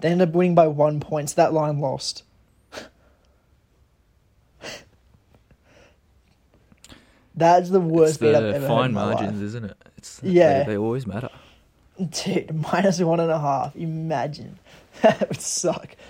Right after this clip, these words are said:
Speaker 1: so bad.
Speaker 2: Well,
Speaker 1: Oh,
Speaker 2: I
Speaker 1: man.
Speaker 2: think that covers the exciting bits of it. I mean, y-, of course, you can, as you said, say for a Panthers or Bronco fan that,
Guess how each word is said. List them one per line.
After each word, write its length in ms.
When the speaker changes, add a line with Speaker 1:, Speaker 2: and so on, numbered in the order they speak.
Speaker 1:
so 560
bad. 480
Speaker 2:
Well, 240
Speaker 1:
Oh, 380
Speaker 2:
I 40
Speaker 1:
man. 80
Speaker 2:
think 200
that 220
covers 380
the 120
exciting 720
bits 220
of 80
it. 100
I 40
mean, 360
y-, 60
of 100
course, 280
you 140
can, 120
as 160
you 60
said, 320
say 420
for 160
a 40
Panthers 460
or 80
Bronco 420
fan 440
that, 260